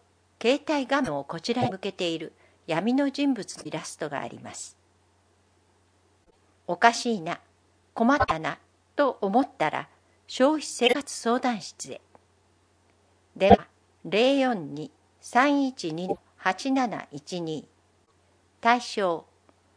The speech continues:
原則、市内在住、在勤、在学、在活。日時、月曜から金曜、祝日、振り替え休日を除く、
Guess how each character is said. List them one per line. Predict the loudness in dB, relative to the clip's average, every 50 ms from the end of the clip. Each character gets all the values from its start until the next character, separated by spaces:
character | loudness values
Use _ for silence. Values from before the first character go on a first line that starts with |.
| _ _ -16 -6 0
原 | 2 2 2 2
則、 | 0 0 -2 -2 -2 -4 -6 -6 -6 -6
市 | -10 -6 -2 0 2
内 | 2 2 2 0 -2 -8
在 | -8 -6 -2 -2 -2 -2 -4
住、 | -6 -6 -6 -6 -8 -12 _ _ _ _
在 | -2 2 2 2 0
勤、 | -2 -8 -10 -8 -6 -6 -8 -10 _ _ _ _ -12
在 | -2 2 4 4 4 4
学、 | 2 -2 -2 -4 -8 -8 -8 _ _ _ -4
在 | 0 0 0 0 -2
活。 | -6 -12 -12 -12 -12 -18 -18 -18 _ _ _ _ _ _ _ _ _ _ _ _ _ _ _ _ _ _ _ _ _ _ _ _ _ _ _ _ _ _ _ _ -4
日 | -4 -2 -2 -2 -6 -8
時、 | -6 -8 -10 -10 _ _ _ _ _ _ _ _ _ _ _ _ _ _ -2
月 | -2 -2 -2 -2 -4 -2
曜 | 0 0 0 -2
か | -4 -6
ら | -10
金 | -10 -10 -8 -6 -4 -4 -2
曜、 | -2 -2 -4 -4 -8 _ _ _ _ _ _ _ _ _ _ _ _ _ _ -16
祝 | -14 -10 -4 -4 -4
日、 | -2 -4 -6 -6 -6 -8 -8 -10 -10 _
振 | _ -6 -4
り | -4 -4
替 | -6 -6 -8
え | -4
休 | 0 0 0
日 | 0 0 -6 -10 -8 -6 -6
を | -6 -6
除 | -6 -8 -8 -8 -10 -12
く、 | -12 -16 -20